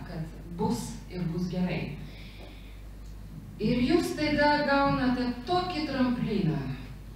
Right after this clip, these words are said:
Pasiūlymą su metų stipendija studijuoti Paryžiuj, šitame muškietininkų mieste, bet jūs ten nuvažiuojat su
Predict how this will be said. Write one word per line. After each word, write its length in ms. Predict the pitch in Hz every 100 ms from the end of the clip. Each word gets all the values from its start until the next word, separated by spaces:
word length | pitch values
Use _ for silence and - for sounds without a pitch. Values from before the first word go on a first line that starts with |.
| - - - - - - -
Pasiūlymą 720 | 139 151 226 269 311 320 330 339 - - - - - - - - -
su 220 | - 208
metų 340 | 226 247 247 -
stipendija 800 | - 180 - 202 233 254 254 254
studijuoti 880 | - 196 196 196 202 202 196 185 185 185 180 - - - - - - - -
Paryžiuj, 720 | 160 175 180 165 147 139 143 139 - - - - -
šitame 460 | - 160 185 185 -
muškietininkų 1000 | - 196 202 196 220 170 156 156 151 151
mieste, 420 | 180 185 185 185 170
bet 220 | 170 202
jūs 160 | 220 226
ten 160 | 226
nuvažiuojat 640 | 247 254 262 294 294 254 -
su 160 | -